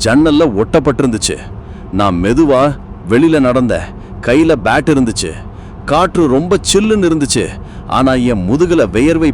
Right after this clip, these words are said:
பெருகிறதை என்னால உணர முடிஞ்சிச்சு. நான் பேப்பரை எடுத்தேன். அதுல கையெழுத்து, கருப்பு மை, ஒரு வாக்கியம், "நான்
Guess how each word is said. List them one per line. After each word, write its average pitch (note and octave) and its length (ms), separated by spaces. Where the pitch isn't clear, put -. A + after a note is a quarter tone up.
பெருகிறதை C#3+ 540
என்னால C#3+ 360
உணர E3+ 260
முடிஞ்சிச்சு. B2+ 560
நான் G2 260
பேப்பரை B2 460
எடுத்தேன். F#2 260
அதுல A#2+ 440
கையெழுத்து, D#3 800
கருப்பு F3 440
மை, C#3 440
ஒரு C3+ 260
வாக்கியம், A#2+ 540
"நான் F2+ 360